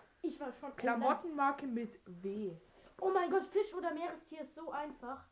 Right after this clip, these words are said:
Speaker 2: Warum? Ah, ja doch.
Speaker 1: Warum? Geht's als Gewürz, Würz?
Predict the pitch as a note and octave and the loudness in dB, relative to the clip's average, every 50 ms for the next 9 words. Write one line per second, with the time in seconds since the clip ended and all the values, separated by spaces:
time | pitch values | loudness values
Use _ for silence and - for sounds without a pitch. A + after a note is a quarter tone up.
0 | _ _ _ _ _ _ _ _ _ _ _ _ _ _ _ _ _ _ _ _ | _ _ _ _ _ _ _ _ _ _ _ _ _ _ _ _ _ _ _ _
1 | _ _ _ _ _ _ _ _ _ _ _ _ _ F#3 F3 F3+ F#3+ F#3+ G3 F#3 | _ _ _ _ _ _ _ _ _ _ _ _ _ -14 -10 -10 -10 -10 -10 -14
2 | - - - _ _ _ - A#3 C#4 D#4+ E4+ D4+ B3+ A#3 G#3 G#3 G#3+ - - - | -16 -20 -20 _ _ _ 4 8 8 10 8 8 6 4 2 2 2 2 0 0
3 | - - - - - - _ _ _ _ _ _ _ _ _ _ _ _ - - | -2 -4 -6 -8 -10 -16 _ _ _ _ _ _ _ _ _ _ _ _ -20 -20
4 | - - - - - - - - - _ _ _ _ _ _ _ _ _ _ _ | -20 -20 -20 -20 -20 -18 -18 -20 -20 _ _ _ _ _ _ _ _ _ _ _
5 | _ _ - - - - - C#4 E4 E4 C#4 C4 C4+ C#4 D4 D#4+ D#4 D#4 - _ | _ _ -20 -20 -20 -16 -8 -6 -4 -2 0 -2 -2 -2 -2 -4 -6 -10 -14 _
6 | _ _ _ _ _ - _ _ _ _ _ _ _ _ - - - - - _ | _ _ _ _ _ -20 _ _ _ _ _ _ _ _ -20 -20 -20 -20 -20 _
7 | - - - - - - - - - _ - B3 C#4 C#4+ B3+ - C4+ C#4 B3 - | -20 -20 -20 -20 -20 -20 -20 -20 -20 _ -14 -12 -10 -8 -6 -4 -4 -4 -6 -8
8 | - C#4 B3 A#3 C4+ D4+ D#4 - - - - B3 A#3 A3+ A3+ C#4 D#4 D4+ D#4 D#4+ | -10 -8 -8 -6 -6 -6 -6 -8 -8 -10 -10 -10 -10 -8 -8 -6 -4 -4 -4 -6
9 | D#4 - - - - | -6 -10 -14 -14 -16